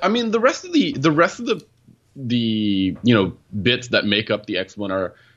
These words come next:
not necessarily unfamiliar. I think we've seen that Turbo four before. We've, we've seen this platform in use, and we've actually, I think you and I have both said that the X two M thirty-five I has also been kind of en-,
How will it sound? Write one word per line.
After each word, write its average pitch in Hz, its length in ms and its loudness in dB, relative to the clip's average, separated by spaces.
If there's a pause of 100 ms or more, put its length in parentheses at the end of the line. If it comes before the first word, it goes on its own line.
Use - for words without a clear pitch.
(120)
not 120 240 2
necessarily 120 520 2
unfamiliar. 92 720 0
I 95 120 0
think 104 320 -6
we've 95 180 -6
seen 107 280 -4
that 92 200 0
Turbo 90 280 -4
four 90 200 -2
before. 147 440 4
We've, 90 320 -4
we've 85 260 -6
seen 101 240 0
this 95 120 -4
platform 98 460 -2
in 90 100 0
use, 90 260 -2
and 104 120 -2
we've 117 140 4
actually, 180 460 -2 (180)
I 147 100 2
think 226 200 0
you 233 80 0
and 190 80 4
I 156 80 4
have 127 160 0
both 110 240 2
said 107 240 0
that 98 180 -4
the 87 320 -6
X 98 260 -4
two 95 460 -4
M 90 280 -2
thirty-five 80 760 -2
I 82 400 0 (320)
has 107 240 0
also 110 280 0
been 101 180 0
kind 92 180 -2
of 82 80 -6
en-, 90 140 -8